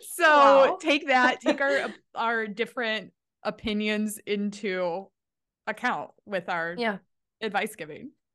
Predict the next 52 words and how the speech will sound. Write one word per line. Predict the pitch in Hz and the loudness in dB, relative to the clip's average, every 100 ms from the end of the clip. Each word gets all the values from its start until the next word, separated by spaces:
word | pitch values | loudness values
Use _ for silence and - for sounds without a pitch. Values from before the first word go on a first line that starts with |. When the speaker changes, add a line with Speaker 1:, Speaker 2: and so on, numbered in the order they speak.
| _ _ | _ _
Speaker 1:
So. | - 170 - | -10 -10 -6
Speaker 2:
And | 226 | -2
then | 226 | 0
call | 226 226 | 2 2
back | 214 202 202 | 2 0 -2
and | 196 | -6
see | 196 196 | -8 -6
which | 190 190 | -6 -6
one | 202 190 | -6 -6
you | 190 | -6
feel | 196 190 | -8 -8
more | 175 | -6
on | 180 | -6
team | 208 208 | -6 -8
with. | 185 190 _ 220 | -8 -12 _ -8
Okay, | 202 185 | -6 -6
just | - 202 | -8 -10
kidding. | - - - - - | -8 -10 -12 -20 -20
<laughs> | _ - | _ 0
Um, | 277 269 302 - _ _ _ _ | 2 4 2 -2 _ _ _ _
<laughs> | _ _ _ - | _ _ _ -4
I'm | - 392 381 - - 330 - 311 - | 2 2 4 2 4 2 0 -2 0
Speaker 1:
We | 269 | 0
should | 294 | 2
Speaker 2:
kidding. | - 392 | 4 6
Speaker 1:
actually, | 330 - 330 294 269 | 4 2 -4 -4 -2
I | - | 0
mean, | 285 285 | 0 0
if | 269 | -2
we | 220 226 | -4 -6
did | 269 | -6
a | 453 | -8
Speaker 2:
<laughs> | - | 0
Uh, | 349 | 4
Speaker 1:
poll | 403 | 6
on | 392 | 6
Speaker 2:
you | 523 | 6
Speaker 1:
our | - | 6
Speaker 2:
should | 466 381 | 6 6
actually | 330 349 381 370 - | 6 6 2 2 2
Speaker 1:
Instagram | 381 302 | 0 2
Speaker 2:
do | 370 359 392 | 2 4 4
it. | 427 427 440 440 740 | 2 4 2 2 -6
<laughs> | - _ | -8 _
Speaker 1:
if | 311 | -6
we | 254 277 | -2 0
did | 330 | 2
a | 440 | 0
poll | - 240 226 | 2 2 4
on | 233 240 | 4 2
our | 226 | 0
Instagram, | 196 202 - 233 233 233 | -4 -8 -6 -2 0 0